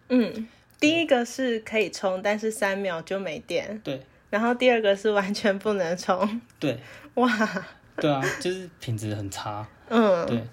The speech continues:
Speaker 2: 那但是这时候我就直接问说，诶，那时候我朋友他就说，诶，他不要了，就是这个货的品质太差这样。
Speaker 1: 嗯。
Speaker 2: 我就说，好啊，那就不要啊，我就直接帮他处理退货。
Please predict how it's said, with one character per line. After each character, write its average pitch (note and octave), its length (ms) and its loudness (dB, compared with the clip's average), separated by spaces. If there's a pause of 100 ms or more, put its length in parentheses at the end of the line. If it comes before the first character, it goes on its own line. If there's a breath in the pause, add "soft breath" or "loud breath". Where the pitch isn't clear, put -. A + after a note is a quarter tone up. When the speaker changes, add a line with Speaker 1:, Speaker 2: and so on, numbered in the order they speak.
(200)
Speaker 2:
那 C3+ 180 -4 (160)
但 D#3+ 160 0
是 D#3 80 0
这 D3+ 100 -2
时 C#3+ 100 -4
候 B2 80 0
我 A2 120 -4
就 A#2+ 100 -4
直 A2+ 100 -10
接 A2+ 240 -6 (480)
问 C3 160 0
说， A#2 140 -2
诶， D#3 320 -2
那 C#3 120 -2
时 B2 80 -2
候 A#2+ 220 0
我 A#2+ 120 -6
朋 A2+ 160 -6
友 G#2+ 120 -4
他 G#2+ 140 -6
就 G#2+ 120 -6
说， G#2 280 -6
诶， A2+ 120 -8 (140)
他 B2 140 -4
不 B2 120 -8
要 G#2 200 0
了， F#2 140 -6
就 A#2 160 -8
是 A#2 100 -4
这 C#3+ 140 -2
个 B2+ 80 0
货 B2 220 -6
的 A2 80 -6
品 G2+ 180 -10
质 G2 120 -10
太 A2 180 -10
差 G2 300 -10
这 G2+ 120 -6
样。 G2 80 -8 (260 loud breath)
Speaker 1:
嗯。 G3+ 320 -2
Speaker 2:
我 - 80 -4
就 A#2+ 60 0
说， B2 140 0
好 A#2 200 2
啊， A#2+ 280 2
那 C3+ 120 0
就 B2 320 2 (180)
不 A#2 60 -4
要 A2 100 -2
啊， G#2+ 80 0
我 G#2 120 -4
就 A#2+ 80 -2
直 A#2+ 80 -2
接 A#2 100 -2
帮 A2+ 140 -4
他 A2+ 60 -2
处 A2+ 180 -6
理 G2 80 -4
退 - 160 -8
货。 G#2+ 240 -10